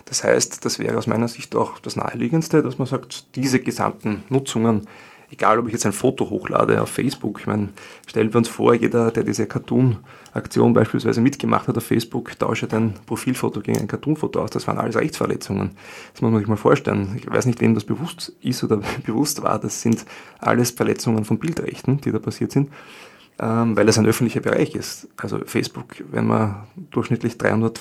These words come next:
äh, Freunde hat, wie man in Zeitungen liest, dann ist das kein privater Bereich mehr, sondern das ist ein, eine Öffentlichkeit, die es da gibt. Also jedenfalls Rechtsverletzungen, die da passieren.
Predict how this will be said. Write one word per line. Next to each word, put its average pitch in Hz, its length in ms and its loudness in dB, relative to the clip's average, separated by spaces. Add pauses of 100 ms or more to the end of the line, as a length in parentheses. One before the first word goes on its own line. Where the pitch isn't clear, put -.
äh, 113 320 -2
Freunde 113 420 0
hat, 107 280 0
wie 113 80 0
man 110 260 2
in 107 80 -2
Zeitungen 113 420 0
liest, 139 280 -2 (480)
dann 104 120 4
ist 104 120 2
das - 100 -8
kein 107 140 0
privater - 400 0
Bereich 110 320 -2
mehr, 117 80 2
sondern 110 240 0
das 104 160 -4
ist 127 120 -8 (120)
ein, 107 440 -6
eine 107 140 2
Öffentlichkeit, 113 640 4
die 120 40 -4
es - 80 -8
da - 100 -6
gibt. - 280 -6 (400)
Also 104 200 -2
jedenfalls 113 340 0
Rechtsverletzungen, 110 600 -2
die 107 60 -4
da 110 120 -8
passieren. 120 500 0